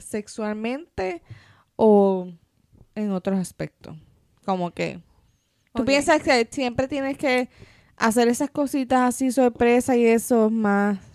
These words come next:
Speaker 1: sexuales o, o que quizás con otras cosas, pues, ellos son felices?
Speaker 2: Yo creo que el sexo es fundamental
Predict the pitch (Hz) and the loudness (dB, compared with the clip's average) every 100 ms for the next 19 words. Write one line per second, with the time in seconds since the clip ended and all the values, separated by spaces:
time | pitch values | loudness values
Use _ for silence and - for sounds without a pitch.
0 | - - 190 - - 180 180 214 262 277 | -20 -10 -8 -8 -6 -2 2 4 4 2
1 | 285 277 - 214 202 196 - - - _ | 2 0 2 6 6 4 0 -10 -20 _
2 | _ - 240 240 247 233 240 226 226 - | _ 2 4 4 2 2 -2 0 0 2
3 | 285 294 294 - 330 320 - 254 156 196 | 0 2 0 2 0 0 0 0 2 0
4 | 214 220 226 214 214 202 160 147 - 156 | 0 0 -4 -4 -2 -2 -2 -6 -12 -16
5 | - _ 240 240 285 - 269 226 175 175 | -20 _ -4 2 2 2 -2 0 -2 -4
6 | 214 _ _ _ _ _ _ _ _ _ | -8 _ _ _ _ _ _ _ _ _
7 | _ _ _ _ _ _ _ - 254 233 | _ _ _ _ _ _ _ -4 -2 -2
8 | - 240 - - - - 220 202 190 180 | -4 -8 -4 -6 -6 -8 -8 -8 -8 -8
9 | 175 175 - 180 196 | -8 -10 -12 -12 -12